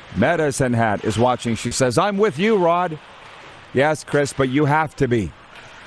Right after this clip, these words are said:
We're genetically related. By the way, coming back into Saskatchewan this morning, Darren, would you mind telling people what happened in that coffee shop here in Estevan?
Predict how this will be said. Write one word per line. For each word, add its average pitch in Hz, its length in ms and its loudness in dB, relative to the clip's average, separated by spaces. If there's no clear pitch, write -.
We're 135 140 2
genetically 143 560 0
related. 120 420 0
By 208 100 2
the 214 80 -2
way, 190 160 0
coming 196 320 -4
back 160 240 -2
into 147 160 0
Saskatchewan 120 640 -2
this 95 200 -4
morning, 98 260 2
Darren, 160 260 0
would 160 160 -2
you 214 80 -2
mind 180 240 0
telling 139 240 0
people 131 320 0
what 120 120 2
happened 123 340 0
in 117 60 0
that 113 160 0
coffee 117 340 0
shop 120 280 0
here 120 200 2
in 113 60 2
Estevan? 131 640 0